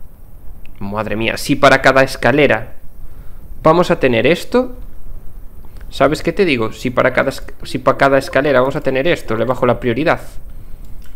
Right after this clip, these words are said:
Y ya la acabarán cuando, cuando puedan. Si no, no vamos a acabar más. Son un poco imbéciles, la verdad.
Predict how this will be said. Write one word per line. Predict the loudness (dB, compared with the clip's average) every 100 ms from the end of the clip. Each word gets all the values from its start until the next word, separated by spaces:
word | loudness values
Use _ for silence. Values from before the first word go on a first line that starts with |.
| -8 -10 -4
Y | 4
ya | 6
la | 8 6
acabarán | 6 6 6 6 4
cuando, | 2 2 2 2 0
cuando | 0 2 0 2
puedan. | 4 4 -2 -8 -8 -8 -8 -12 -12 -12 -10 -12 -12 -12 -10 -10 -10 -12 -12
Si | -6 2
no, | 6
no |
vamos | 6 6 4
a |
acabar | 6 4 4
más. | 2 -2 -6 -12 -6
Son | 2 4
un | 4
poco | 2 4
imbéciles, | 4 6 4 4 -4 -6 -8 -12 -12 -8
la |
verdad. | -4 0 -2